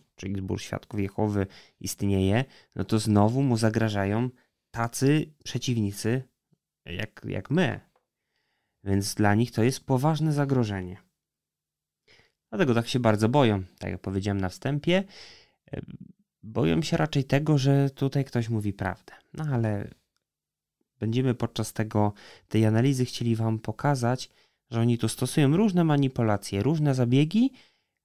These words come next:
a taki zwykły świadek Jehowy, to on tego nie dostrzega. On bierze do siebie to, co oni mu dają i on ma nawet nie myśleć. On ma się nie zastanawiać,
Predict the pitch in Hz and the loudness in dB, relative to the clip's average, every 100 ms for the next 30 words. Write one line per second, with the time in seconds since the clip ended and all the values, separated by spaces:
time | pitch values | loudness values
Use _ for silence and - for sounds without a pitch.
0 | _ - - 151 135 - 123 143 208 175 | _ -8 -2 2 2 0 0 2 4 4
1 | 160 - 156 147 127 131 214 208 131 156 | 2 2 2 2 0 -2 2 2 4 4
2 | 180 180 _ _ _ _ - 185 185 175 | 2 -2 _ _ _ _ -4 0 2 4
3 | 170 151 139 - 107 95 - - _ _ | 4 2 -2 -4 -4 -6 -10 -14 _ _
4 | - 110 107 107 101 95 98 - - - | -4 0 2 2 2 0 -4 -12 -20 -8
5 | 101 - 117 101 - - 117 104 - 101 | -6 -2 0 0 0 -2 -2 0 0 0
6 | 98 98 131 151 123 113 110 - 101 101 | 2 0 2 4 4 4 0 -2 2 2
7 | 101 - - _ 117 117 113 135 127 120 | 0 -4 -20 _ 0 4 4 4 0 -2
8 | 117 110 120 - 95 95 - _ 113 113 | 0 2 2 0 -6 -8 -14 _ -6 -4
9 | 113 98 98 135 156 - 151 143 135 131 | -4 -2 -2 -2 -4 -2 0 2 0 -2
10 | - | -4